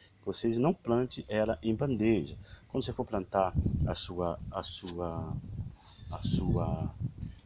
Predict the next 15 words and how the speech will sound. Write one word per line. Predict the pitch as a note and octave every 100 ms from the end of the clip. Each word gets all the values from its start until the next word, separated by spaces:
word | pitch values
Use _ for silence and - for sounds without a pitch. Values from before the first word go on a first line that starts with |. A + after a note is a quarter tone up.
| -
pata | G2 F#2+
de | E2+
elefante, | - A#2+ A2+
plante | - A2+
ela | A#2+
no | C3+
chão, | C#3+ - A2+ B2 -
igual | A2+ A2 A2+
tá | -
ali | A2+ A2
na |
direção | A2 A2 G2+ A#2
do | A#2
meu | C3+
dedo, | A2+ A2 A2+